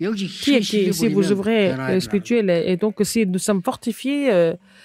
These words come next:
Speaker 2: euh, euh, par cela et que les changements vont
Speaker 1: 저는
Speaker 2: survenir.
Speaker 1: 참다행인 것은 우리나라 초창기 때에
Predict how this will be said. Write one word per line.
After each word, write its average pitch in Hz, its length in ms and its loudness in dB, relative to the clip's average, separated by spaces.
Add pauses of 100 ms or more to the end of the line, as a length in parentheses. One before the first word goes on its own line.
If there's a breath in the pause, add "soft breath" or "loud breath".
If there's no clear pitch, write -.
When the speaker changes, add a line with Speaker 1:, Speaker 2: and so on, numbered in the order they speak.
(180 soft breath)
Speaker 2:
euh, 175 220 2
euh, - 540 -4
par 180 180 -4
cela 254 360 0
et 190 60 0
que 175 220 2
les 165 220 2
changements 208 480 -2
vont 175 240 -2
Speaker 1:
저는 139 320 -10
Speaker 2:
survenir. 175 460 0
Speaker 1:
참다행인 233 880 -8
것은 160 420 -10 (460 soft breath)
우리나라 185 840 -4
초창기 175 640 -8
때에 113 560 -12